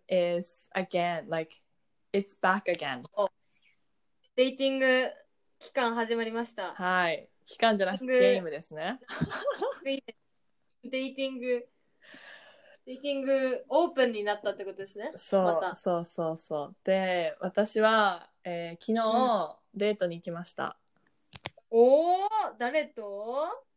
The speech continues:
Speaker 1: 誰と？えーっとね、うんと、まあ、この人もマッチングアプリで会った人で、
Speaker 2: うん。
Speaker 1: なんか私の、あの、バイオっていう、
Speaker 2: うん。
Speaker 1: なんかまあ、バイオ？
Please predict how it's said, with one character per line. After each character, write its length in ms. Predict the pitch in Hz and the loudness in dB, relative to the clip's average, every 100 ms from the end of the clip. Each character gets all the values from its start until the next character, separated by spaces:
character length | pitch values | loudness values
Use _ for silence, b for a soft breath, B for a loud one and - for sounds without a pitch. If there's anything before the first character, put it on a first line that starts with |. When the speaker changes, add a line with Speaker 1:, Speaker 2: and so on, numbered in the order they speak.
| _ | _
Speaker 1:
誰 300 | - 170 202 | -8 -2 -2
と？ 480 | 214 - 156 156 175 - | -2 -4 -2 0 0 -2
え 140 | 170 | -6
ー 40 | 160 | -6
っ 40 | |
と 100 | 170 | -8
ね、 580 | 165 180 180 170 160 170 _ B B B B _ _ _ - 185 196 | -2 0 2 0 -2 -10 _ B B B B _ _ _ -20 -16 -12
う 40 | |
ん 280 | 180 185 180 | -8 -6 -8
と、 760 | - 180 185 185 180 175 165 | -2 0 2 2 2 0 0
ま 300 | 170 208 196 175 | 4 6 6 2
あ、 80 | 208 | -4
こ 80 | |
の 120 | 254 339 | -6 -4
人 120 | 220 | -4
も 220 | 190 190 - | -4 -4 -10
マ 140 | 185 | -12
ッ 80 | 202 | -10
チ 140 | - 202 | -10 -8
ン 20 | |
グ 60 | |
ア 80 | 208 | -8
プ 100 | 202 | -6
リ 80 | 175 | -8
で 100 | 170 | -6
会 80 | 160 | -10
っ 20 | |
た 80 | - | -10
人 160 | 214 - | -20 -12
で、 480 | 185 208 185 151 - _ _ _ _ _ _ _ _ | -6 -6 -6 -10 -16 _ _ _ _ _ _ _ _
Speaker 2:
う 60 | 233 | -12
ん。 180 | 240 220 | -10 -6
Speaker 1:
な 60 | |
ん 40 | 220 | -4
か 60 | 165 | -2
私 360 | 175 226 - | 0 -2 -2
の、 360 | 269 269 202 - _ - | -2 0 -2 -8 _ -10
あ 180 | 180 180 | -8 -8
の、 160 | 175 | -6
バ 200 | 185 208 | -2 0
イ 100 | 208 | -2
オ 60 | 170 | -6
っ 20 | |
て 60 | 262 | -8
い 100 | 165 | -10
う、 20 | |
Speaker 2:
う 20 | |
ん。 20 | 165 | -10
Speaker 1:
な 80 | |
ん 20 | 175 | -12
か 80 | |
ま 120 | 160 147 | -10 -10
あ、 140 | 139 _ _ _ _ | -12 _ _ _ _
バ 140 | 185 180 | -4 -4
イ 120 | 156 | -6
オ？ 180 | 208 | -12